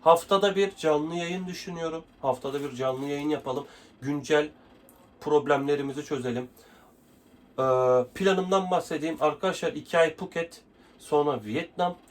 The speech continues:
sonra dönüp Pattaya'ya girmeyi düşünüyorum. Pattaya'da bir ay, dört ay, beş ay bir tekrardan gezi planı ayarladım kendime. Şu anda her şey çok iyi gidiyor. Kendimi çok iyi hissediyorum. Dinciyim.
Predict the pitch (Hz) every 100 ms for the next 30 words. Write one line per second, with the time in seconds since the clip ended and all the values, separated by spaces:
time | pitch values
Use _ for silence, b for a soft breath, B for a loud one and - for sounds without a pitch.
0 | B B - 165 156 143 151 175 - 147
1 | 143 - 156 147 147 143 135 135 123 113
2 | 123 120 143 147 147 131 - 151 123 113
3 | 151 151 156 B _ - 190 190 151 127
4 | 135 175 - 170 170 b b - 147 -
5 | - 156 139 131 120 135 - 151 147 151
6 | 143 123 117 110 - 113 110 113 143 -
7 | B B B B B B B B B B
8 | B - - 208 247 233 208 226 - 233
9 | 233 220 226 214 202 208 208 196 _ _
10 | _ - 160 156 185 190 196 202 202 190
11 | 208 190 196 190 196 196 _ _ 139 170
12 | 180 190 190 185